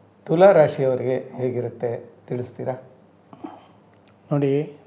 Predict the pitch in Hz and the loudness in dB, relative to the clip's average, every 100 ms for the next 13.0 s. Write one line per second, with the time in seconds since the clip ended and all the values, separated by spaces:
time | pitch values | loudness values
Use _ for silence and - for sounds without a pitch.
0 | - 160 156 180 165 147 - 139 135 135 | -2 2 4 6 4 4 0 -2 0 -2
1 | 123 147 - - - - - _ - - | -2 -4 -14 -20 -20 -20 -20 _ -16 -6
2 | 151 135 131 127 117 120 120 123 123 120 | -6 -4 -8 -8 -8 -8 -10 -8 -8 -4
3 | 127 123 135 127 120 120 117 113 131 117 | -4 0 0 0 -4 -8 -8 -8 -8 -10
4 | - - - - - - - - 135 143 | -14 -20 -20 -20 -20 -20 -16 -2 2 4
5 | 160 131 131 - - - _ _ 135 - | 4 4 -2 -10 -20 -20 _ _ -8 -2
6 | 160 156 - 120 127 120 127 127 117 - | 0 -2 0 -2 -2 -4 -6 -8 -10 -10
7 | 113 117 127 - 127 123 - - - - | -12 -12 -16 -16 -16 -16 -16 -20 -20 -20
8 | _ - 147 139 131 135 147 139 135 131 | _ -6 -2 0 -2 -4 -6 -8 -6 -6
9 | 127 120 120 127 123 123 120 117 120 117 | -4 -4 -4 -4 -4 -6 -8 -8 -6 -6
10 | 113 - - 123 123 120 113 117 123 117 | -8 -10 -6 -4 -6 -6 -6 -6 -8 -6
11 | 120 120 123 120 120 120 120 - 131 127 | -6 -8 -8 -6 -4 -4 -6 -8 -6 -4
12 | 127 123 127 127 135 135 127 127 120 | -4 -2 -4 -2 -4 -2 -4 -4 -6